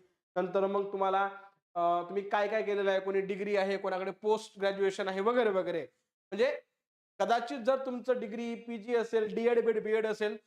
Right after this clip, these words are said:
तर तुम्हाला याचे वेगळे मार्क मिळू शकतात. त्या अनुषंगानं तुम्हाला यांनी हे सांगितलेलं आहे. तो असा फॉर्म, हा, ही पीडीएफ नाशिक बाबत आहे. अशाच प्रकारच्या पीडीएफ किंवा अशाच प्रकारचे फॉर्म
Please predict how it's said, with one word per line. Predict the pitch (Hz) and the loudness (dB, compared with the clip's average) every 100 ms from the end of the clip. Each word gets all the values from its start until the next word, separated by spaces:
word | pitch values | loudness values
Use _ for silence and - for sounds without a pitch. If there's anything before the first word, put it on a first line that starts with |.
| _ _ | _ _
तर | - | -4
तुम्हाला | 247 240 247 | 0 2 2
याचे | 254 247 277 269 | 2 -2 -2 -2
वेगळे | 196 214 214 262 | 2 2 2 2
मार्क | 262 226 220 | 2 -2 -2
मिळू | 247 233 240 | -4 -4 -6
शकतात. | - 208 - 214 233 _ _ _ - | -4 -6 0 0 -2 _ _ _ -2
त्या | 240 | 0
अनुषंगानं | 226 233 226 226 220 226 | 2 -2 -2 -4 -4 -4
तुम्हाला | 220 214 208 | -2 0 2
यांनी | 208 | 2
हे | 208 | -2
सांगितलेलं | 208 185 175 175 196 302 _ _ - | -2 -4 -2 2 2 0 _ _ -4
आहे. | 202 202 - - _ _ - | 0 0 -2 -10 _ _ 0
तो | 254 254 | 0 0
असा | 233 - 285 | -2 0 0
फॉर्म, | 285 226 208 - _ _ _ _ _ - | 2 0 0 -6 _ _ _ _ _ -4
हा, | 196 226 254 254 202 | 0 2 0 -2 -8
ही | 233 | -12
पीडीएफ | 226 - 254 262 | -14 -4 -2 -2
नाशिक | 247 226 269 240 | -4 -4 -6 0
बाबत | 240 247 254 | 2 2 0
आहे. | 226 220 233 _ _ _ _ - | 0 0 -6 _ _ _ _ -12
अशाच | - 247 247 | -4 -2 -2
प्रकारच्या | 226 226 226 226 196 240 | -6 -4 -2 -2 -2 -6
पीडीएफ | 240 214 226 226 247 | -4 -2 0 -2 -2
किंवा | 247 202 | 0 0
अशाच | 196 240 - | 0 -4 -4
प्रकारचे | 214 208 208 208 233 | -10 -4 -4 -2 -6
फॉर्म | - 233 208 | 0 2 2